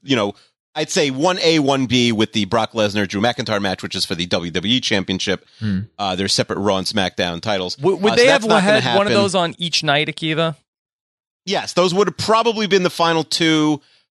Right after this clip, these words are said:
Speaker 1: uh, matches of the night. Certainly one of them would have, would have been the main event one night. Uh, you know, they like to, they, they've been pretty decent at being, uh, equitable with the, with the women's titles, but I don't know if Charlotte, uh, Flair versus Rhea Ripley or Shayna Baszler versus Becky Lynch or, or, of that
Speaker 3: Mm-hmm.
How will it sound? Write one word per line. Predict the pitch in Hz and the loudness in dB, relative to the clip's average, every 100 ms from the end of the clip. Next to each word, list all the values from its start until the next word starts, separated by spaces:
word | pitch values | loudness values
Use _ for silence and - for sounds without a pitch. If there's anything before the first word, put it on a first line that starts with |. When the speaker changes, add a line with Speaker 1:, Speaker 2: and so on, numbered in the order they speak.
| _ | _
Speaker 1:
uh, | 127 127 | 0 2
matches | 127 131 127 131 | 2 0 0 -2
of | 107 | 0
the | 117 | 2
night. | 117 107 107 - | 2 0 -2 -2
Certainly | 147 147 143 | 0 2 2
one | 117 110 | 2 0
of | 104 | 0
them | 101 98 | 0 0
would | 98 | 0
have, | 92 - | -2 -4
would | 107 98 | -2 0
have | |
been | 92 95 | 0 0
the | 90 | 0
main | 90 85 | -2 -4
event | 87 82 - | -6 -10 -10
one | 98 92 87 | -6 -4 -2
night. | 87 85 85 - | -2 -4 -6 -8
Uh, | - 90 82 | -2 -2 0
you | |
know, | 156 | 0
they | 139 143 | 0 0
like | 143 147 - | 0 -2 -2
to, | 135 117 | 0 2
they, | 110 120 | 2 0
they've | 123 127 101 | 0 -2 0
been | 180 175 156 | 0 0 -4
pretty | - 165 135 | -4 -2 -2
decent | 110 131 135 - 120 - _ - _ | -4 -2 -2 0 0 -2 _ -20 _
at | - 107 95 | -6 -6 0
being, | 120 117 107 104 101 104 | 2 4 2 2 0 -2
uh, | - 98 92 | 0 0 0
equitable | 131 - 117 101 101 | -2 -2 -4 0 -2
with | 90 - | -2 -2
the, | 104 | -4
with | - 107 _ | 0 -2 _
the | 98 87 85 | -2 -2 -4
women's | - 165 151 - | -2 2 2 0
titles, | 131 107 98 | -2 -2 -2
but | 110 | 0
I | |
don't | 110 113 | 0 2
know | 104 | 0
if | 92 - _ _ _ _ | 0 -4 _ _ _ _
Charlotte, | - 127 101 - - | -2 0 0 -6 -4
uh, | 101 90 | -2 -2
Flair | - 107 98 | 0 0 0
versus | 90 90 90 | -2 -6 -4
Rhea | 90 | -4
Ripley | 82 85 92 82 80 | -2 -4 -2 -2 -2
or | - 82 | -4 -4
Shayna | 78 90 80 | -2 -2 -2
Baszler | 85 78 85 | -2 -4 -4
versus | 82 80 | -4 -2
Becky | 85 - | -4 -6
Lynch | 85 87 - - | -4 -4 -4 -8
or, | - - | -10 -10
or, | - - 90 | -12 -4 -2
of | 98 95 | -2 -2
that | 95 82 _ | -2 -2 _
Speaker 3:
Mm-hmm. | 160 156 131 120 | -2 0 0 -6